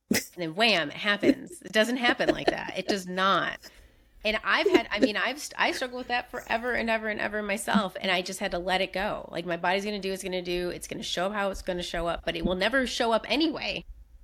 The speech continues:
unless I do the things, unless I do the work, unless I, you know, put in the, the efforts and, uh, create a sustainable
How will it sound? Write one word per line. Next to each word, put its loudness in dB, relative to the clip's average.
unless 2
I 2
do -2
the -2
things, 0
unless -4
I 2
do -2
the -4
work, 0
unless -2
I, 0
you 2
know, 0
put -6
in 2
the, 0
the -6
efforts -2
and, 0
uh, -2
create 0
a -2
sustainable 0